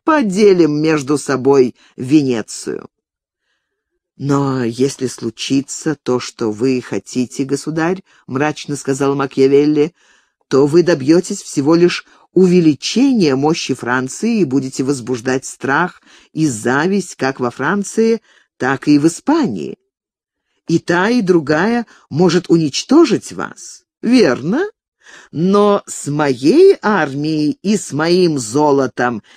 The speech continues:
я буду таким же сильным союзником, так что та сторона, к которой я присоединюсь,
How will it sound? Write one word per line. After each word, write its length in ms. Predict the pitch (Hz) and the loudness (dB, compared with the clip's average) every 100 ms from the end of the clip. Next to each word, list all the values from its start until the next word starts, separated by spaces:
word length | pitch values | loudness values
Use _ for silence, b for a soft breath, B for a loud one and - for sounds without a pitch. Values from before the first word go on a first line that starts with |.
| b | b
я 300 | 117 110 160 | -6 -2 2
буду 200 | 180 190 | 4 4
таким 360 | 226 254 277 226 | 2 0 0 2
же 140 | 160 | 2
сильным 400 | 170 180 160 156 | 2 0 0 -2
союзником, 880 | 135 143 151 151 120 127 - 120 107 b b b b b _ _ _ | -2 0 2 2 0 -6 -4 -6 -8 b b b b b _ _ _
так 200 | - 294 | -8 -8
что 220 | - 240 | -2 -2
та 280 | 254 294 294 | 2 2 2
сторона, 600 | - 208 196 196 226 233 | 0 -2 0 2 0 0
к 80 | - | -2
которой 460 | 185 175 226 185 | -4 0 2 2
я 180 | 170 185 | 2 0
присоединюсь, 1300 | 170 156 - 156 139 139 170 359 403 - - - | 2 0 4 2 4 2 2 4 4 0 -10 -18